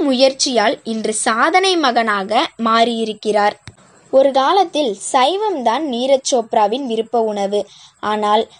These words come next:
தடகள போட்டிகளுக்காக அசைவத்தை உண்ணத் தொடங்கியவர் நீரஜ் என்று அவர் பெற்றிருக்கும் தங்கம் என்பது அவருக்கான வெற்றி மட்டுமல்ல,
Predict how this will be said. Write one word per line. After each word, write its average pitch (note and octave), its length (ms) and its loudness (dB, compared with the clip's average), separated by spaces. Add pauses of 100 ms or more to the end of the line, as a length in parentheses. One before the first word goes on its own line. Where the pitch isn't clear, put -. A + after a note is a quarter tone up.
(120)
தடகள E4 500 2
போட்டிகளுக்காக B3+ 800 0 (200)
அசைவத்தை D#4+ 760 0
உண்ணத் B3+ 400 -2
தொடங்கியவர் A3 680 2
நீரஜ் G#3+ 440 0 (220)
என்று A3 360 -2
அவர் G#3+ 300 0
பெற்றிருக்கும் C4+ 760 0
தங்கம் C4 480 -2
என்பது A#3+ 540 0 (320)
அவருக்கான A3+ 640 0
வெற்றி B3 340 -4
மட்டுமல்ல, C4 760 0